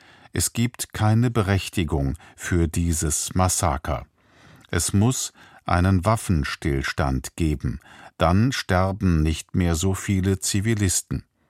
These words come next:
Das sind Menschen, die nicht kämpfen, zum Beispiel alte Männer, Frauen oder Kinder. Bislang sind in dem Krieg im Gazastreifen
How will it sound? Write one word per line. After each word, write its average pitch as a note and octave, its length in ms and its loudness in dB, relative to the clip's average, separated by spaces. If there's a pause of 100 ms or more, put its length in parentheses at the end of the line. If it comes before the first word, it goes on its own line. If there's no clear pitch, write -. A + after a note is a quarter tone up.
(220)
Das - 300 0
sind G#2+ 240 0
Menschen, G2 580 4 (360)
die G2 420 2
nicht G2 400 0
kämpfen, G2+ 520 0 (140)
zum C#2+ 280 -2
Beispiel D2 720 -2
alte D2+ 460 0
Männer, E2+ 400 2 (340)
Frauen D2+ 640 0 (300)
oder D2+ 400 0
Kinder. F2 460 0 (840)
Bislang F#2+ 580 2 (340)
sind F#2 420 2
in F#2+ 240 4
dem E2 260 2
Krieg - 560 -2
im D#2+ 220 2
Gazastreifen D#2+ 1120 0